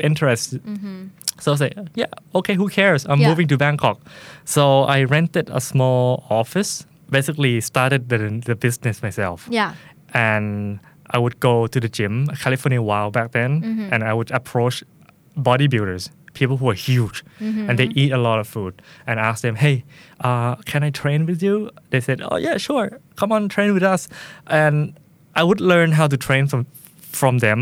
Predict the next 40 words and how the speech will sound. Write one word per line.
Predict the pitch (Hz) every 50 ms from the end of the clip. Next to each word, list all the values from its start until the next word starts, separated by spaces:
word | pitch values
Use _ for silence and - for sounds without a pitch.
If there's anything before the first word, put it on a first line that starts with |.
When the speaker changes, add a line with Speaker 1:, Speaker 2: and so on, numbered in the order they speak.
| 147 156 151 - - _ - - _ _ _
Speaker 1:
and | - 131 131 127
then | 139 131 135 135
they | 131 139
would | 135 127 131 123 -
Speaker 2:
Ah. | 98 - -
Speaker 1:
tell | 147 143 143 139
me | 135 135 135 131
what | 123 127 131 127
they | - 123 113 107 113 107
eat. | 98 - - - _ _ _ _ _ _
I | - 127 127
would | 123 123 - _ _ _ _ _ _
tell | - - - 135 131
them, | 127 127 123 123 117
"Hey, | 147 143 135 131
uh, | 135 127 120
you | 120 123 139 143 151
know, | 147 143 139 139 - - - _
the | - - - - - -
food | - 175 202 - -
you | 151 143 131 123
eat | 120 117 135
doesn't | 139 131 156 139 131
look | 131 123 120 - - _ _ _ _ _ _ _ -
that | 131 110 - -
great." | - - 107 92 92 101 127 - _ - - - -
They | - 131
said, | 117 131 139 147 175
"Yeah, | 196 208 202 185 165
but | 147 147 -
I | - 147 151
don't | 165 160 160 170
have | 156 - -
time | 160 156 147 151
to |
prepare." | 135 147 135 - - 160 160 151 127 113
So | 117 120
I | 117
was | 117 113
like, | 110